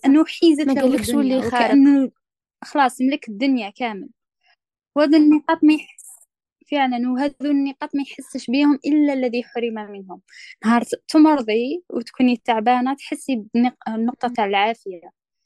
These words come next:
Speaker 1: تحسي بالنعمة اللي كنتي فيها. ونهار، آه، العياذ بالله أنه أصاب
Speaker 2: صح.
Speaker 1: بلدك حرب ولا، تحسي بالنقطة تاع الأمان.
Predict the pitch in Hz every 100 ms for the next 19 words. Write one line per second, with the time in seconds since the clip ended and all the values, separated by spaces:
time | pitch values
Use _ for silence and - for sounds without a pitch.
0 | _ _ - - 269 226 233 254 294 330
1 | 320 _ - 240 - 185 190 - _ _
2 | _ _ _ 233 233 254 262 254 240 233
3 | 233 226 226 226 220 - - 214 220 247
4 | 240 233 226 247 - 240 240 240 - 226
5 | 254 233 208 240 240 226 226 _ - -
6 | - - 262 214 208 240 277 320 _ _
7 | _ _ - - - 302 277 285 _ -
8 | 254 240 - 226 226 214 202